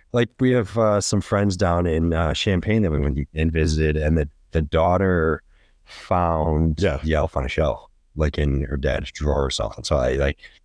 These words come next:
Speaker 1: she knew, but her younger brother still, you know, is under the impression, so she's gonna play along. But, I mean, y-, y-, they gotta find out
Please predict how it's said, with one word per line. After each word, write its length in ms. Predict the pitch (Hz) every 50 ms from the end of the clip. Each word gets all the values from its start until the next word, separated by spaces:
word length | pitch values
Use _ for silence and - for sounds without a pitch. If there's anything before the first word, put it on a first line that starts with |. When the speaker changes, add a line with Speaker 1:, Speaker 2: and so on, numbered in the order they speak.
| _ _
Speaker 1:
she 300 | - - - - 120 127
knew, 320 | 120 110 95 90 90 90 85
but 160 | 82 87 85 82 76 - -
her 140 | - 90
younger 280 | 85 80 80 80 80 80
brother 400 | 78 85 85 87 85 80 73 65
still, 440 | - - - - 71 69 69 64 67 - _ _ _ _ _ _ - _ _ _ _ _ _ - - _
you 220 | - 95 90 85
know, 120 | 87 80 78
is 100 | 76 76
under 160 | 76 69 71
the 100 | 69 73
impression, 440 | 73 69 - - 67 65 - - -
so 120 | - -
she's 200 | - - - -
gonna 160 | - - 73
play 180 | 71 - - 71
along. 380 | 67 69 69 73 76 - - 67
But, 200 | 69 78 71 69 - - - - - - - - - _ _ _ _ _ _ _
I 80 | - 107
mean, 140 | 110 110 113
y-, 280 | 123 135 151 151 151 147
y-, 40 | 147
they 140 | 135 143 131
gotta 180 | 127 127 117 101
find 300 | - - 110 101 95 90
out 120 | 87 78